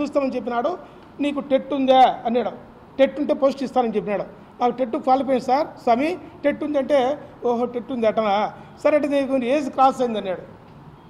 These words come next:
"ఎయిడెడ్ స్కూల్ ఏజ్ క్రాస్ చేయలేదు స్వామి, కనుక్కోవడం కావాల్సింది ఎక్కడ కూడా, మేమంతలా కనుక్కోలేము, మా కాడ ఏం దానికి కే-, ఎయిడెడ్, దానికి సంబంధించినటువంటి డాక్యుమెంట్స్ మాకు ఉండని" చెప్పినాం. సరే, అంటే నువ్వు డబ్బు కట్టుకోకపోతే, ఆ, ఏడు లక్షలు కట్టమన్నాడు అప్పుడు.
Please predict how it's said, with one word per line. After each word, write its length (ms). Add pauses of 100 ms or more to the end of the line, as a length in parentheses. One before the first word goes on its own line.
(240)
"ఎయిడెడ్ 200
స్కూల్ 240
ఏజ్ 220
క్రాస్ 300
చేయలేదు 220
స్వామి, 420 (420)
కనుక్కోవడం 320
కావాల్సింది 300
ఎక్కడ 180
కూడా, 220
మేమంతలా 380
కనుక్కోలేము, 760 (280)
మా 60
కాడ 260
ఏం 380 (260)
దానికి 280
కే-, 360
ఎయిడెడ్, 640
దానికి 220
సంబంధించినటువంటి 760 (260)
డాక్యుమెంట్స్ 360
మాకు 200
ఉండని" 200
చెప్పినాం. 340 (840)
సరే, 140
అంటే 180
నువ్వు 200
డబ్బు 200
కట్టుకోకపోతే, 720 (720)
ఆ, 360 (120)
ఏడు 120
లక్షలు 260
కట్టమన్నాడు 400
అప్పుడు. 200